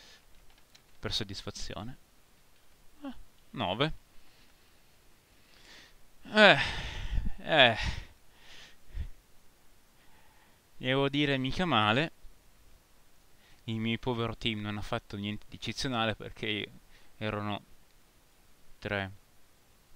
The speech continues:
tre, sei e tre, nove. Ne erano rimasti uno, due, tre, quattro, cinque.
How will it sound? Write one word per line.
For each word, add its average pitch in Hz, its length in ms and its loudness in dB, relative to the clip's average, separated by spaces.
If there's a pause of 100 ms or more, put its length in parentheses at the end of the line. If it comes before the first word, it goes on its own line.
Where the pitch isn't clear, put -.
(140)
tre, 104 180 -8
sei 113 600 -4 (840)
e - 180 -16
tre, 113 200 -10
nove. 110 600 -4
Ne 113 120 -8
erano 110 160 -8
rimasti 113 460 -8
uno, 113 280 -8
due, 110 360 -8
tre, 110 320 -6
quattro, 110 340 -10
cinque. - 360 -10